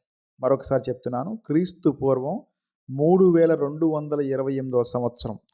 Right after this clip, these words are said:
ఓకే, రైట్. ఇక్కడ ఐదు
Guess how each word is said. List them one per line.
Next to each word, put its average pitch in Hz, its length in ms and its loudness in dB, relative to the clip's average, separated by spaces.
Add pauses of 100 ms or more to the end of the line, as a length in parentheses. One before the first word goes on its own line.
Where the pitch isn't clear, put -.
ఓకే, 202 180 0 (420)
రైట్. 110 300 -2 (2750)
ఇక్కడ 196 320 2 (1900)
ఐదు 180 260 4